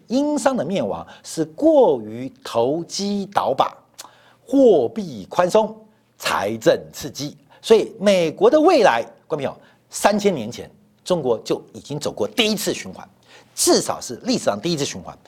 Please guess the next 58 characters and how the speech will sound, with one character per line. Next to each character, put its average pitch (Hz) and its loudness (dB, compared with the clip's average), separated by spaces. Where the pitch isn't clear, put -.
那 262 2
周 403 6
朝 - -4
他 - -6
的 143 -4
看 - -2
法 90 -10
跟 139 -6
我 - -10
相 233 0
反， - -2
认 359 4
为 151 4
人 170 8
民 208 0
跟 175 2
国 131 -2
家 196 4
热 320 6
衷 208 4
于 123 -10
贸 226 4
易， 196 -4
热 196 2
衷 160 0
于 117 -6
交 - 4
易， 214 -2
而 170 6
鄙 120 -6
视 294 0
农 170 -4
业。 165 0
什 - -4
么 240 4
叫 370 6
农 196 2
业？ 208 4
生 - 2
产 - -12
力 135 -10
的 - -12
本 104 -8
源， 76 -18
所 285 4
有 370 6
东 214 2
西 208 -2
都 196 0
要 151 4
靠 123 -4
农 147 -2
业 240 4
在 175 2
那 175 -2
个 160 -4
时 - -12
代 147 0